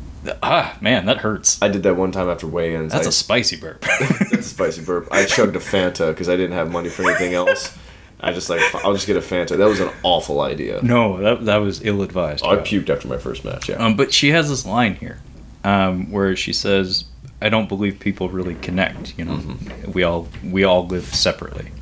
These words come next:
Speaker 1: So that's her philosophy: is that, like, she, she seemingly is fighting against the tide, but she's all too aware that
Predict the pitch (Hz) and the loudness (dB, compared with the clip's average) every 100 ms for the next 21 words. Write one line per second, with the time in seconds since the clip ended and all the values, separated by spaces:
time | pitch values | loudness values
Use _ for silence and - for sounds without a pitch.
0 | - - - 95 95 104 - 104 95 85 | -18 -16 -10 -2 2 2 2 0 0 -2
1 | 78 - - - 80 82 - 87 80 85 | -4 -4 -8 -6 -6 -4 -2 0 0 0
2 | 82 - 135 139 135 - - - - - | -2 0 0 0 -2 -12 -20 -20 -10 -2
3 | 131 - 180 165 147 123 110 - - 113 | 2 4 2 2 4 4 2 -2 -8 -14
4 | - - 113 113 135 127 117 107 107 - | -14 -18 -16 -2 2 4 4 4 2 0
5 | 92 - 98 98 110 - 92 - - 92 | -10 0 2 2 0 -4 -6 -4 -2 -2
6 | 87 - - - 92 - 104 90 85 90 | 0 -2 -2 2 2 4 0 0 0 0
7 | 85 85 82 | 0 -2 -6